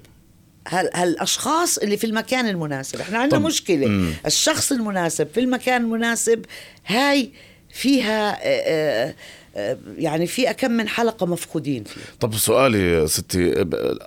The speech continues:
Speaker 2: الضربة الأولى اللي
Speaker 1: مم.
Speaker 2: لازم تصير اليوم حتى ينهض الإنتاج الأردني، من وين لازم تيجي؟
Speaker 1: من الدولة.
Speaker 2: من الدولة.
Speaker 1: مم.
Speaker 2: لأن دائمًا أنا
Speaker 1: لو شو
Speaker 2: بتذكر
Speaker 1: هقول لك، ال-،
Speaker 2: آه.
Speaker 1: اللي، آه،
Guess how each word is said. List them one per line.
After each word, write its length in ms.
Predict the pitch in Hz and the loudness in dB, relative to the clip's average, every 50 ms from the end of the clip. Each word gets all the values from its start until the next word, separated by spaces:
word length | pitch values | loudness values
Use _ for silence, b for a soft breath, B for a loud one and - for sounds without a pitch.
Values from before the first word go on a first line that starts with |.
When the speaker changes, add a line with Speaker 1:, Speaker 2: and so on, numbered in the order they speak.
| 107 98 - - | -2 -2 -2 -2
Speaker 2:
الضربة 400 | 87 87 85 92 117 120 107 104 | -4 -4 0 2 2 2 4 2
الأولى 460 | 95 85 60 104 98 85 76 73 71 76 - _ - | 2 4 4 4 4 4 2 0 -2 -4 -10 _ -4
اللي 120 | 76 73 | -2 0
Speaker 1:
مم. 60 | 80 85 | 2 2
Speaker 2:
لازم 240 | 98 98 82 85 | 2 0 0 -2
تصير 420 | 76 67 - - 92 92 90 85 78 | -4 -4 -4 -2 0 0 0 0 0
اليوم 400 | 73 78 85 85 87 87 87 90 B B B B B B B B B B B B B B B | 0 0 0 2 2 0 -2 -4 B B B B B B B B B B B B B B B
حتى 360 | - 123 - - - 107 107 | -4 -4 -4 0 0 2 2
ينهض 380 | 123 139 113 104 107 90 76 | 2 2 0 0 -2 0 0
الإنتاج 440 | 92 80 82 82 76 92 90 87 73 | 0 0 0 -2 0 0 0 0 0
الأردني، 400 | 76 58 73 71 76 73 69 69 69 67 - - | 0 0 0 -2 -2 -4 -6 -6 -8 -8 -6 -4
من 100 | 87 90 | -2 0
وين 160 | 90 98 101 | 0 2 2
لازم 240 | 101 92 85 73 76 | 2 0 0 -2 -4
تيجي؟ 320 | 69 - 73 65 60 - - - _ _ - _ _ _ _ _ _ _ _ - - _ B B B B B B - | -8 -8 -8 -8 -8 -10 -16 -18 _ _ -20 _ _ _ _ _ _ _ _ -20 -20 _ B B B B B B 0
Speaker 1:
من 100 | 285 349 | 0 0
الدولة. 420 | 302 190 139 156 131 107 110 - - | 0 2 0 0 0 0 -2 -6 -2
Speaker 2:
من 140 | - 101 98 | 0 2 2
الدولة. 360 | 87 67 67 67 - - - - - _ _ - | 2 0 -2 -4 -6 -6 -12 -14 -16 _ _ -12
Speaker 1:
مم. 80 | 143 - - - _ B B B B B B | -12 -12 -12 -20 _ B B B B B B
Speaker 2:
لأن 180 | 101 107 110 | 2 2 4
دائمًا 180 | 107 139 143 135 | 4 4 4 4
أنا 80 | 123 117 | 4 2
Speaker 1:
لو 120 | 104 101 | 4 4
شو 60 | - | 4
Speaker 2:
بتذكر 320 | - - - 262 233 - - | 4 4 4 4 4 4 4
Speaker 1:
هقول 320 | - - - 160 143 139 | 4 4 2 2 2 2
لك، 280 | 131 131 - - - - - | 0 -2 -4 -10 -14 -6 -4
ال-، 60 | 151 | -4
Speaker 2:
آه. 180 | - - - - | -2 -2 -4 -4
Speaker 1:
اللي، 600 | - 147 143 139 135 143 139 135 135 127 117 - - | -4 -4 -4 -2 -2 0 0 0 0 0 -2 -2 -2
آه، 680 | 127 131 127 127 120 120 120 127 135 123 123 - - | -2 -2 -2 -2 -4 -4 -6 -8 -8 -10 -12 -14 -14